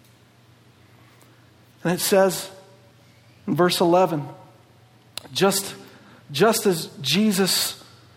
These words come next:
or just as the Passover lamb would have been presented, that Jesus journeys to the temple.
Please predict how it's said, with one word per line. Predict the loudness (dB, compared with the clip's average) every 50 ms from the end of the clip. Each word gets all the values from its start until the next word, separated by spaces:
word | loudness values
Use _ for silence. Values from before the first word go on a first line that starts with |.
| _ _ _ _ -8
or | -6 -4
just | -2 0 0 0 0
as | 0 0
the | 0
Passover | 0 0 0 -2 -2 -2 -2 -2 0 0
lamb | 0 2 2 2 2 2
would | 0 0
have | -2 -2 0
been | 0 0 0 0 -4 -10 -18 -10 -6
presented, | -4 -2 0 2 2 2 2 0 0 0
that | 0 -2 -2
Jesus | -2 -4 -2 -2 -2 -2 -4 -4 -6 -6 -8 -10 -12 -14 -10
journeys | -6 -4 -2 -2 -2 -2 -4 -6 -8
to | -10 -10
the | -10 -10
temple. | -8 -8 -10 -10 -10 -14 -18